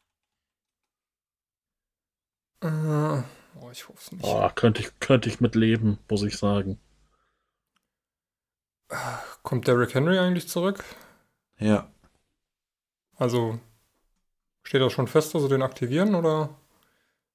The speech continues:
Speaker 3: Also ich hab zumindestens ge-, irgendwas gelesen Richtung A J Brown, äh, Julio und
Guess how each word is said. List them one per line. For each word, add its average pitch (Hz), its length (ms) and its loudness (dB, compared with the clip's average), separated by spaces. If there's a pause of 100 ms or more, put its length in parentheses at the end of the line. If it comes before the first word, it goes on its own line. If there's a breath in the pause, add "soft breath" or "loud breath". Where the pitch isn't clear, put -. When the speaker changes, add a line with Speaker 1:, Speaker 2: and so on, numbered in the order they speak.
(640)
Speaker 3:
Also 117 140 2
ich 113 80 10
hab 123 120 10
zumindestens 143 580 8
ge-, 131 180 2
irgendwas 131 360 6
gelesen 127 460 8
Richtung 120 800 6
A 113 120 2
J 110 300 4
Brown, 117 600 6
äh, 107 540 10 (600 soft breath)
Julio 117 480 12
und 110 640 4